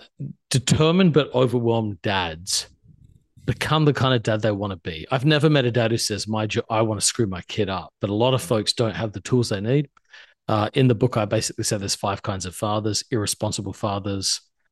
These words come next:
uh, who don't, who literally just refuse to acknowledge that they have brought an image-bearing child of God, uh, onto the planet. Uh, then you get ignorant fathers.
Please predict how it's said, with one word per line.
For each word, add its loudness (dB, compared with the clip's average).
uh, -2
who -2
don't, -4
who 0
literally 0
just -6
refuse 0
to -6
acknowledge 0
that -4
they -2
have -10
brought -4
an -6
image-bearing -4
child -6
of -14
God, -4
uh, -10
onto -12
the -12
planet. -2
Uh, -10
then -10
you -10
get -8
ignorant 2
fathers. 0